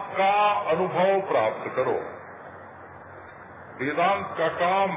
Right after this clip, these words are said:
बिल्कुल दुनिया से निराला है। कैसे प्राप्त करें? बोले,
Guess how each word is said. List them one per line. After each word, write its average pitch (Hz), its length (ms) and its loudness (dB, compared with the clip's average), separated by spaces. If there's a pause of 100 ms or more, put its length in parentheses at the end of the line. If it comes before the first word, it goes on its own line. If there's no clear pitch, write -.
बिल्कुल 208 560 2
दुनिया 180 360 -2
से 165 180 -4
निराला 135 360 4
है। - 180 -2 (2250)
कैसे 160 400 0
प्राप्त 185 440 0
करें? 202 240 2
बोले, 180 240 0